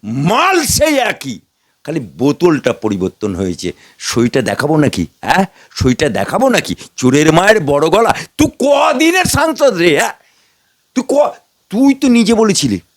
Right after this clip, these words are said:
এই বাপের বেটা অভিষেক ব্যানার্জি, ভুয়ো সাত লক্ষ ভোটে জেতা,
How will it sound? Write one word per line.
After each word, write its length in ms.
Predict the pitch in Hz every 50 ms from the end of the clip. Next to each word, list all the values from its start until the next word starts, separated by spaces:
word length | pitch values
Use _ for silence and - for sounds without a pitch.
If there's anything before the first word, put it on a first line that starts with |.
| _ _ _ _ _ _ _ _ _ _ _ _ _ _ _ _ _ _ _ _ -
এই 240 | 247 302 370 370 359
বাপের 440 | 240 185 226 311 - - 320 302 294
বেটা 460 | 285 277 - 277 247 214 180 139 - - _ _ _ _ _ _ _ _ _ _ _ _ _ _ _ _ _ _ _ _ _ _ _ _ _ _ _ _ _ _ _ _ _ _ -
অভিষেক 400 | - 156 240 226 - 214 220 220
ব্যানার্জি, 580 | 220 220 214 214 208 170 143 - - 208 190 170
ভুয়ো 240 | 135 147 196 208
সাত 280 | 175 - 202 214 - 196
লক্ষ 280 | 214 220 220 - - 220
ভোটে 280 | 190 208 202 214 202
জেতা, 380 | 175 202 208 214 185 165 139